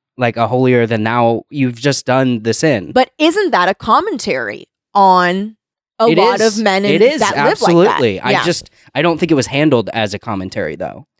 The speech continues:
Speaker 2: No,
Speaker 1: I
Speaker 2: he
Speaker 1: think it
Speaker 2: was
Speaker 1: was sort
Speaker 2: sexy.
Speaker 1: of like a, yeah, it was, like, sexy.
Speaker 2: Yeah, he was sexy. Or he was not, b-, according to me, according to
Speaker 1: According to
Speaker 2: the
Speaker 1: the
Speaker 2: author.
Speaker 1: Yeah.
Speaker 2: Mm-hmm.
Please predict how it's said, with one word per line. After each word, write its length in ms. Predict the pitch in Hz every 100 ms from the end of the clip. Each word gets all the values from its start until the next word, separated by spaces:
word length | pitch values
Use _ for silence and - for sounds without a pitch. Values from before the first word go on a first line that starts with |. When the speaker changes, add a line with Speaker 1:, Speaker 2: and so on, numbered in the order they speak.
| _
Speaker 2:
No, 220 | 233 247
Speaker 1:
I 60 | 196
Speaker 2:
he 60 | 165
Speaker 1:
think 120 | 156
it 60 | 156
Speaker 2:
was 120 | 151
Speaker 1:
was 80 | 143
sort 140 | 143
Speaker 2:
sexy. 40 | 131
Speaker 1:
of 100 | 117
like 200 | 120 -
a, 160 | 113
yeah, 260 | 101 120 95
it 40 |
was, 200 | 107 110
like, 200 | 113 98
sexy. 560 | - 120 - - - _ _
Speaker 2:
Yeah, 160 | - -
he 140 | 180
was 80 | -
sexy. 400 | - - - - _ _ _ _
Or 40 | 202
he 60 | 214
was 100 | 208
not, 240 | 226 202 190
b-, 60 | - _ -
according 260 | 196 180
to 80 | 170
me, 240 | 190 127 156
according 360 | - 185 165
to 240 | 165 139 - _ _ _ -
Speaker 1:
According 360 | 107 - 107
to 20 | 98
Speaker 2:
the 60 |
Speaker 1:
the 60 | 180
Speaker 2:
author. 220 | 127 - -
Speaker 1:
Yeah. 200 | 190 - _ _ -
Speaker 2:
Mm-hmm. 280 | 208 196